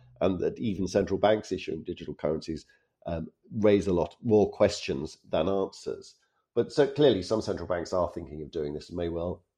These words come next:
may well do this. And a lot of these things are around, uh, for,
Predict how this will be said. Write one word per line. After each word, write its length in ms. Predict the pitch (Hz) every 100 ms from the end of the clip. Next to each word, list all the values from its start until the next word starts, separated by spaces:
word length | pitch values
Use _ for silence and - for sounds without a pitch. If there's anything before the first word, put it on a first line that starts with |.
| _
may 140 | 90
well 200 | 92 87
do 180 | 82 80
this. 320 | 73 64 - - -
And 460 | 95 90 87 80 -
a 80 | 101
lot 140 | 101
of 80 | 87
these 180 | 87 -
things 220 | 82 80
are 240 | 87 76
around, 480 | 80 82 85 87 76 _ _
uh, 180 | 85 80 71
for, 120 | -